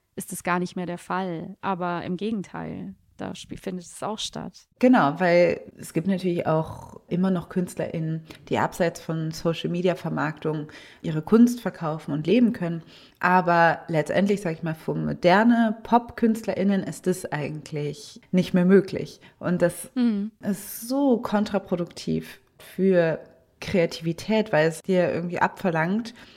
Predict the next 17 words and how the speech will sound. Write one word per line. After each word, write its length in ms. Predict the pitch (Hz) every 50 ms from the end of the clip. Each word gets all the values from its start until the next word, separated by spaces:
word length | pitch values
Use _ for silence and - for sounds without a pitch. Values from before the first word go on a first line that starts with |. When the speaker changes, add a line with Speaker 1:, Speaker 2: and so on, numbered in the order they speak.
| - _ _ _ -
Speaker 2:
die 80 | 185
ganze 320 | 180 196 214 233 233 226 220
Zeit 600 | - - 214 196 190 190 190 190 190 - - - - - _ _ _ _ _ _ _ _ _ _ -
natürlich 540 | 196 190 185 175 - - 269 311 277 247 -
irgendwie 380 | 175 196 196 202 196 - 185 175
kreativ 580 | - - 185 170 165 165 - - 170 - -
zu 120 | - - 160
sein, 340 | - 156 151 160 185 233 285
aber 160 | 196 208 202
nicht 460 | 202 214 214 226 247 269 262 - - - -
wirklich 1120 | 190 190 202 233 262 262 262 - - 240 233 226 220 220 214 - - - - - - - - - - - - - - - - -
super 360 | 185 180 208 208 208 233 208
deep 340 | 196 220 202 220 247 240 240
ist 260 | - 254 262 254 -
oder 260 | - - 190 190 185 185
wirklich 400 | 202 202 - 214 202 - - -
jetzt 640 | 180 - - - - 110 175 180 180 - - -